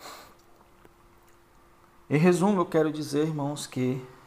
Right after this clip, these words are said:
a realidade do corpo de Cristo é que vai nos fazer ficar firmes e resistir ao dia mau, como nós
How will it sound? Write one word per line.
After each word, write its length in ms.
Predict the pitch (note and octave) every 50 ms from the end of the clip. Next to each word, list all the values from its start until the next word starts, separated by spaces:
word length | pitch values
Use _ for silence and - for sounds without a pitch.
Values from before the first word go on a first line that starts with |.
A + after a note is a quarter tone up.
| - - -
a 100 | - G#2
realidade 760 | F#2+ B2 A2+ A2+ A2+ A2 G#2 G2+ G#2+ A2+ C3+ D3+ D#3 D#3+ D#3+
do 100 | D3+ C#3+
corpo 340 | - - D3 D#3 D3+ - F3+
de 80 | D#3 -
Cristo 440 | - - D#3 F#3 F#3+ - - - - - - - - - - _ - - - - - - - - - - - - - - - - - - - - - _ _
é 120 | C3+ C3 C3
que 180 | C3 - D#3
vai 240 | C3+ A#2+ B2 B2 A#2
nos 180 | B2+ C3+ C#3 -
fazer 540 | - D#3+ D3+ B2 - A2 G2+ G#2 B2 - -
ficar 500 | - - G#2+ - - G2 G#2 G#2+ - - -
firmes 680 | - - D3 C#3 A2+ G2+ F#2 - - - - - - _ _ _ _ _ _ _ _ - - - - - _ _ _ _ _ _ _
e 80 | B2+ B2+
resistir 460 | B2 C#3+ C3+ C3+ C3+ - - - B2+
ao 120 | A#2 A#2
dia 200 | A2 G#2+ B2 C3+
mau, 340 | C3+ A2+ F#2 F2 D#2+ - - - - - - - -
como 180 | - G#2+ G#2 G2
nós 360 | F#2+ F#2+ G2 F#2+ F#2+ -